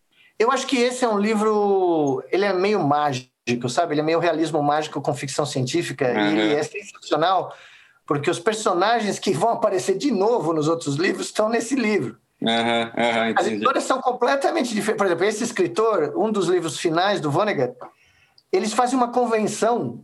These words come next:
Speaker 1: mandam um, um, ele mora num porão no meio de Manhattan, miserável,
Speaker 2: Uhum.
Speaker 1: né? Vivendo, né? E, de repente, ele descobre que ele tem um, um, um following, uns seguidores, dezenas de
Speaker 2: Uhum.
Speaker 1: milhares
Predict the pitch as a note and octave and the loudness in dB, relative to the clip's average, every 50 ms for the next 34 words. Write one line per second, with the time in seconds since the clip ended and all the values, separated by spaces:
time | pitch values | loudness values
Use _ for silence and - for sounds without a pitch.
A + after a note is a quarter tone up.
0 | - D#3+ F3 G#3 A#3 A#3+ A#3 A#3 A3 G3 F#3 F3+ F#3+ F#3+ G3 F#3+ F#3+ F#3 F3 F3+ | -4 0 0 2 2 2 0 0 0 0 0 0 0 0 0 2 2 2 0 2
1 | G3 G#3+ A3+ A#3 G#3+ G#3+ A3+ A3+ A3+ A3 G#3 G#3+ A3+ C4+ - G#3+ F#3 F#3+ G3+ G#3+ | 2 0 0 2 2 2 2 2 0 -2 -2 -2 0 0 2 2 2 2 2 2
2 | G#3+ A3 A3+ A3 - - - - - F3+ F3 F#3 G3+ G#3 G3+ G#3+ A3 G#3+ F#3+ - | 2 0 -2 -4 -10 -14 -10 -4 -2 0 2 2 0 0 0 0 0 0 0 0
3 | E3+ D#3+ D3+ C3+ - - C3 B2+ C#3+ E3+ F3 G#3+ G#3+ G3 E3 D3+ E3 F3+ E3 D3+ | 0 0 -2 -2 -6 -4 -2 0 0 0 0 0 0 2 2 2 2 2 0 0
4 | C#3+ C#3+ C3+ D3 D#3+ D#3 D3 C#3+ D3+ C#3 C#3 E3 F#3 F#3+ F3 D3+ D#3 E3+ G3+ G#3+ | -2 -2 -2 0 -2 -2 -4 -6 -6 -2 0 0 0 0 0 0 0 0 0 -2
5 | G#3+ - - - - - - - - - - B3+ B3 A#3+ - E4+ F4 C#4+ F#4 G4 | -4 -10 -16 -20 -20 -20 -20 -20 -18 -8 -2 -2 0 0 2 0 2 2 0 -2
6 | - - - C4 D#4 F4+ - - C4 A#3 A#3 G3+ G#3+ G#3+ - - A#3 A#3 B3+ C4 | -2 -2 -2 -2 0 0 0 -2 -2 -2 -2 -2 -2 -2 0 0 0 0 0 -2
7 | B3 B3+ B3 B3 A#3+ A#3+ - G#3+ G#3 A3 A#3+ B3 A#3+ B3 A#3+ A#3 - - G#3+ G#3+ | -2 -2 -2 -2 -2 -2 -2 0 0 2 2 2 2 0 0 -2 -2 -2 -2 -2
8 | G#3 G3+ G#3 F#3 F#3 F3+ E3+ C#3+ - - - G#3+ A#3+ C4 B3+ G#3 F3 D3+ C3+ C3 | 0 0 0 0 0 0 0 -2 -2 0 0 2 2 2 2 2 0 0 0 0
9 | B2 A#2+ A#2 - D3 C#3 C3+ - - G#3+ F#3 G#3 F#3+ E3+ G3 G#3 A#3 A3+ F3 D#3 | -2 -2 -4 -2 -2 -2 -2 -2 -2 -2 -2 -2 0 0 2 2 2 0 0 -2
10 | D3 D3+ G3+ G3 G3 F#3+ G#3 B3 D4 D4 - - B3+ C4+ B3 - F3 F3 F3+ - | -2 0 0 0 0 0 -2 0 0 0 0 0 0 0 0 2 2 2 2 2
11 | A3+ A3+ - | 0 0 -2